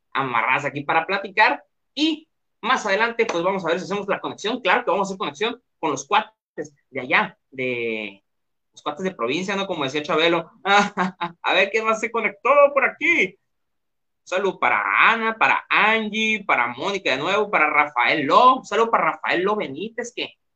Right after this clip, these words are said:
que cumplió años. Ah, cumplió años el señor el fin de semana. Un abrazo, un abrazo, así con sana distancia. Eh, y todo hasta allá, hasta la ciudad de Mazatlán. Y un saludo de parte de la taza de Carnitas Arroyo. ¿Cómo no? Que ya va a haber dinámica.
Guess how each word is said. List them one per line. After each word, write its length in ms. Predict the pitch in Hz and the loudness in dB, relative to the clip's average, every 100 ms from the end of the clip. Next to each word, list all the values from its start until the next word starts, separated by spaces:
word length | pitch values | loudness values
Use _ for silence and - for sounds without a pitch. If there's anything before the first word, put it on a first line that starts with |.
| _ _ | _ _
que 140 | 127 127 | -16 -10
cumplió 340 | 127 117 160 110 107 | -12 -6 -4 -2 -2
años. 440 | 190 254 - - _ - | -4 -8 -10 -20 _ -2
Ah, 140 | 135 - | -2 -2
cumplió 460 | 139 139 143 127 156 | -10 -10 -6 -2 0
años 260 | 131 175 | 0 -2
el 80 | 190 | -6
señor 260 | 180 120 151 | -8 -6 -6
el 120 | 175 | -6
fin 120 | 156 | -8
de 80 | 175 | -8
semana. 640 | 170 113 113 175 226 226 - _ | -8 -6 -2 0 0 -2 -12 _
Un 100 | 139 | -6
abrazo, 400 | 151 117 123 170 | 0 2 2 0
un 80 | 185 | -2
abrazo, 340 | 165 143 151 | 2 2 2
así 200 | 190 156 | -8 -8
con 140 | 165 185 | -8 -8
sana 220 | 160 185 | -4 -4
distancia. 640 | 170 - - _ 208 214 - _ _ _ _ | -4 -8 -20 _ -8 -8 -10 _ _ _ _
Eh, 80 | 120 | -4
y 480 | 131 - 127 123 - | -4 -4 -6 -6 -4
todo 200 | 147 185 | 0 0
hasta 200 | 185 127 | 0 -6
allá, 100 | 131 | -6
hasta 160 | - | -6
la 60 | 170 | -8
ciudad 200 | - 135 | -8 -8
de 80 | 165 | -8
Mazatlán. 520 | 151 - 143 196 214 | -10 -10 -4 -4 -2
Y 80 | 151 | -6
un 140 | 170 185 | -8 -8
saludo 560 | 135 156 240 254 262 _ _ | -6 -4 -4 -4 -6 _ _
de 80 | - | -10
parte 300 | - - 190 | -8 -2 0
de 60 | |
la 140 | 131 - | 0 -4
taza 220 | 190 190 | -4 -2
de 240 | 220 226 | -2 -6
Carnitas 640 | - - - 151 196 190 160 | -10 -10 -12 -12 -4 -4 -4
Arroyo. 1120 | 147 233 254 254 254 247 247 240 226 214 - _ _ | 0 0 4 6 10 10 10 10 8 6 -2 _ _
¿Cómo 260 | - 175 196 | -10 -6 -2
no? 320 | 196 240 247 | 0 2 0
Que 100 | 156 | -2
ya 120 | 139 | -2
va 60 | 156 | 2
a 20 | |
haber 140 | 190 196 | 2 2
dinámica. 680 | 190 196 233 233 262 269 | 0 -2 -2 0 2 2